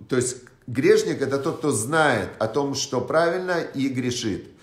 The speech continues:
И вот когда уже узнал человек о Боге, о Торе, о заповедях и так далее,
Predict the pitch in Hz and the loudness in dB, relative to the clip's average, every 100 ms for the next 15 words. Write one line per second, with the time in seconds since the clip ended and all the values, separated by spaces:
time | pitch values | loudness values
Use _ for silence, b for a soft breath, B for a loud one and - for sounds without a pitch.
0 | b b 113 165 - 156 151 156 147 139 | b b 0 2 2 2 6 6 4 0
1 | 120 147 135 147 156 123 135 123 117 - | 2 2 2 2 0 0 0 2 2 2
2 | 135 131 135 131 110 110 131 - 131 127 | 0 0 2 2 2 2 2 2 2 2
3 | 113 95 127 127 135 123 107 101 95 95 | 2 2 0 2 2 2 -2 -2 -4 -4
4 | 131 143 123 123 101 92 | -4 -4 0 0 0 -2